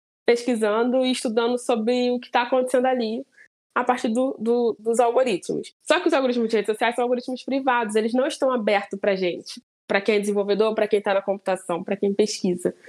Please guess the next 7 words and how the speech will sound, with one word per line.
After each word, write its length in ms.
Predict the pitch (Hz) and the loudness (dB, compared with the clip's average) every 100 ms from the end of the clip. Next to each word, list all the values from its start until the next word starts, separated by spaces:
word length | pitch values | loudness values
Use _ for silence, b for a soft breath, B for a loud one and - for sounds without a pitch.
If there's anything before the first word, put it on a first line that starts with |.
| - | 0
E 160 | 233 240 | 2 2
a 60 | |
gente 300 | 233 240 269 | 2 0 0
vai 220 | 247 247 | 2 2
fazendo 340 | - 285 262 247 | 2 2 2 0
vários 460 | 269 349 440 453 | 0 0 -2 -4
testes, 720 | - 226 214 - - 339 - | -2 0 0 -2 -6 -6 -6